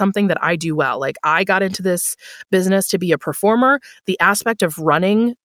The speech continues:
a small business and being an entrepreneur, like, that part of it is very scary to me." And delegate. Find help.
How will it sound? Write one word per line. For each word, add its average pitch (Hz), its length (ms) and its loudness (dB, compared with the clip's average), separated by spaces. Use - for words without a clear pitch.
a 170 100 0
small 175 320 2
business 165 400 0
and 185 100 2
being 160 200 -2
an 147 160 -4
entrepreneur, 151 760 -2
like, 151 320 -2
that 160 280 0
part 202 220 0
of 185 100 -2
it 165 80 2
is 147 160 0
very 147 180 -4
scary 175 300 -2
to 240 100 -4
me." 285 280 -2
And 226 260 0
delegate. 226 500 -2
Find 233 340 0
help. 285 340 -4